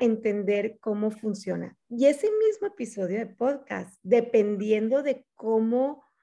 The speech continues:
lo, le pongas un contexto, la descripción, cómo lo vendas, podríamos decir, tiene diferentes, y lo sé, porque yo tengo una estrategia de promoción diferente. Por ejemplo, los miércoles salgo en WhatsApp,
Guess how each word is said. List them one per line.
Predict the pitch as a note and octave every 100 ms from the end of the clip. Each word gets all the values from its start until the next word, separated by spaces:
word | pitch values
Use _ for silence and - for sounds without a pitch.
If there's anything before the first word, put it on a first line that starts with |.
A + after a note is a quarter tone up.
| _ _ _
lo, | A3+ A3
le | - G#3+
pongas | G#3+ G#3 G#3 A#3
un | B3
contexto, | A#3+ B3 A#3+ A#3 B3 A#3+ - G#3+
la | F#3+ F3+
descripción, | F3 - - F#3+ - - A3 G#3+
cómo | G#3 G#3
lo | B3+ F#3+
vendas, | G#3 A#3 A3 G3
podríamos | - F#3 F#3+ A3
decir, | G3+ F#3+ C4 B3+ -
tiene | A#3 G#3+ G3
diferentes, | G3 F#3+ G3+ G#3+ G#3+ G3
y | A3+
lo | G3 F#3
sé, | - G3 F#3+ - - - -
porque | G3+ A3
yo | G#3+
tengo | G#3+ A3
una | A#3
estrategia | A#3+ A#3 G#3+ G#3+ G3+ A3
de | G#3+
promoción | G#3+ G3 F3+ F#3 E3+
diferente. | F3+ G#3 G3+ G#3 G3
Por | - F#3+
ejemplo, | F3+ A#3 G#3+ F#3
los | E3+ E3+
miércoles | G#3 A#3 A#3 D4+ D4+
salgo | B3+ G#3 G3
en | F#3
WhatsApp, | F#3 F#3+ G3 -